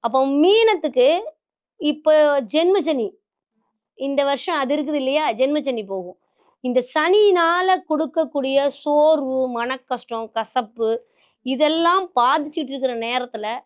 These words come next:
இந்த குரு நாலு, எட்டு, பன்னெண்டை பார்க்கும்போது கொஞ்சம் ஒரு மருந்து ஆறுதலா போடும். "நான் இருக்கேன்" அப்படிங்கிற மாதிரி அந்த எட்டு பிரச்சனைங்கிற இடத்த பாக்குறாருல.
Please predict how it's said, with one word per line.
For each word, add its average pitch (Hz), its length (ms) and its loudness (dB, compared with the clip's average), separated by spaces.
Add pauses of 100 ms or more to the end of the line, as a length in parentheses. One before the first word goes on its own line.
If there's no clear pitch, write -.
(380)
இந்த 254 120 2
குரு 370 280 2
நாலு, 320 320 2
எட்டு, 269 160 0
பன்னெண்டை 220 340 -6
பார்க்கும்போது 208 680 -8 (1080)
கொஞ்சம் 320 380 0
ஒரு 254 160 2
மருந்து 277 380 0
ஆறுதலா 240 480 -2
போடும். 202 260 -10 (1120)
"நான் 220 140 -2
இருக்கேன்" 226 400 -2 (240)
அப்படிங்கிற 220 460 -2
மாதிரி 240 220 -2 (360)
அந்த 240 140 2
எட்டு 240 300 -2
பிரச்சனைங்கிற 339 480 -2
இடத்த 269 240 0
பாக்குறாருல. 202 520 -6